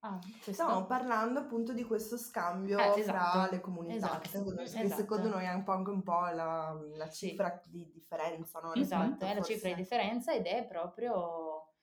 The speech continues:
Speaker 1: Eh, cioè la Chiesa in questo momento si sta muovendo così,
Speaker 3: Mhm.
Speaker 1: ecco, a
Speaker 3: No, e
Speaker 1: livello di
Speaker 3: secondo me
Speaker 1: missioni, quindi è importante
Speaker 3: Mm.
Speaker 1: che anche si
Speaker 3: Ma anche un po' liberante dal, cioè,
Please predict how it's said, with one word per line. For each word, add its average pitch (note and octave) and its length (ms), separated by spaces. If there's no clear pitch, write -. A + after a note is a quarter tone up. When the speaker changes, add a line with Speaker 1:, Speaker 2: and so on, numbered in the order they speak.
Speaker 1:
Eh, E3+ 200
cioè - 160
la F#3+ 140
Chiesa G3 340
in A#3+ 60
questo F#3 220
momento F3+ 300
si G3 120
sta D#3+ 180
muovendo E3 420
così, - 480
Speaker 3:
Mhm. G#3+ 200
Speaker 1:
ecco, - 420
a F3+ 120
Speaker 3:
No, - 60
e - 40
Speaker 1:
livello - 20
di - 60
Speaker 3:
secondo F4+ 260
me - 60
Speaker 1:
missioni, D#3 380
quindi A#3 200
è F#3 40
importante F3+ 520
Speaker 3:
Mm. D#3+ 40
Speaker 1:
che E3 60
anche D#3+ 280
si E3+ 180
Speaker 3:
Ma F#3+ 100
anche C4+ 200
un C#4+ 120
po' G3+ 120
liberante E3+ 680
dal, E3 240
cioè, D3+ 280